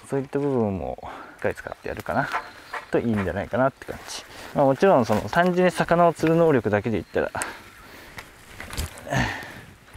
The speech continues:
ね、スモラバの方が絶対強いとは思う。そこにいる魚になんとか口を使わせようって思ったら負けますよ。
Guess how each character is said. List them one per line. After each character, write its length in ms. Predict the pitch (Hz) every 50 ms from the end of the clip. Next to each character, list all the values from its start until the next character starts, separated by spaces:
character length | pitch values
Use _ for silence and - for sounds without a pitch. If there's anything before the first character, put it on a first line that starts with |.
| - - - _ _ _
ね、 240 | - 131 113 - - - - - - - - - _ _
ス 100 | - -
モ 120 | 117 113 110
ラ 100 | 107 107
バ 100 | 107 104
の 80 | 107
方 120 | 101 110 101
が 80 | 87
絶 200 | 85 87 85 -
対 120 | - 92 87
強 280 | - - - 104 101
い 60 | 90 -
と 140 | - -
は 80 | 50 50
思 100 | - 69
う。 40 | - - - - - - - - - - - -
そ 120 | 147 135
こ 120 | - 165
に 160 | 170 175 170 170
い 40 |
る 100 | 170 170
魚 360 | 160 - 160 - 156 151 156 151
に 120 | 143 139
な 160 | 131 139 160
ん 60 | 170
と 100 | - 135
か 80 | 123 113
口 240 | - - - - 123
を 80 | 117
使 200 | 113 - - -
わ 120 | 117 120 117
せ 140 | - - 127
よ 180 | 127 123 120
う 20 | 110
っ 40 | - - - _ _ -
て 120 | - -
思 200 | - 101 117 135
っ 40 | 131
た 180 | - - -
ら 320 | 98 107 113 107 82 - -
負 160 | - 101 98
け 100 | - -
ま 120 | 113 117 117
す 120 | - -
よ。 80 | -